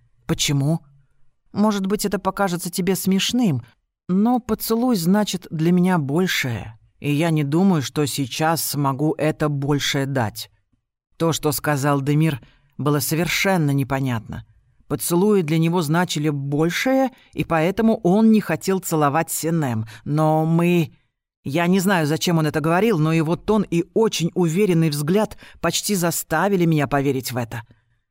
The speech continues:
"Пожалуйста, не усложняй ситуацию, Синем. Ты не против?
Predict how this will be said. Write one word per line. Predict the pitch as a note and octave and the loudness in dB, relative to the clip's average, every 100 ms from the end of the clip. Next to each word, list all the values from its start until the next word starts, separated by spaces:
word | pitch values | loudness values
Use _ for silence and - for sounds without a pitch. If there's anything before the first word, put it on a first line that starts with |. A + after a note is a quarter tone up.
| _ - | _ -4
"Пожалуйста, | D#3+ C#3 C3+ G#2 - B2+ A2 - - | -2 0 -2 -4 -8 -10 -12 -14 -4
не | F#3+ | 0
усложняй | G3 - F#3+ E3+ F3 D#3 | 0 0 0 0 0 0
ситуацию, | A#2+ B2+ C#3 A#2+ A2 B2 | -2 -4 -2 -2 -2 -6
Синем. | A#2 D3 C#3+ A2+ G#2+ - - - | -4 -4 -2 -4 -4 -8 -14 -2
Ты | G#3+ | 0
не | |
против? | G#3 A3 - A2 | 2 0 -2 -6